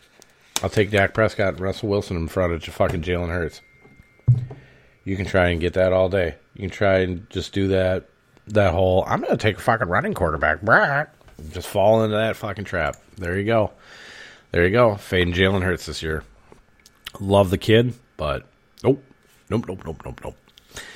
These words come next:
Wide receiver one, here's your A J Brown. Full season, strength of schedule,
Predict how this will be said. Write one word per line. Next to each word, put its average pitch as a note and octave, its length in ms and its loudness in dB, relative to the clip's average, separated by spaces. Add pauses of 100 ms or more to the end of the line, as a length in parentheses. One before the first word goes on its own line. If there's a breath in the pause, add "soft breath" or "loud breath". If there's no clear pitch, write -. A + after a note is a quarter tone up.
(180 loud breath)
Wide D3 220 6
receiver C3+ 320 6
one, B2+ 260 8
here's G#2+ 240 6
your G#2 120 -2
A A#2 120 6
J A2 160 4
Brown. G2+ 560 6
Full C#3 240 6
season, G2+ 380 2
strength - 280 -2
of F2 80 -8
schedule, G#2 480 2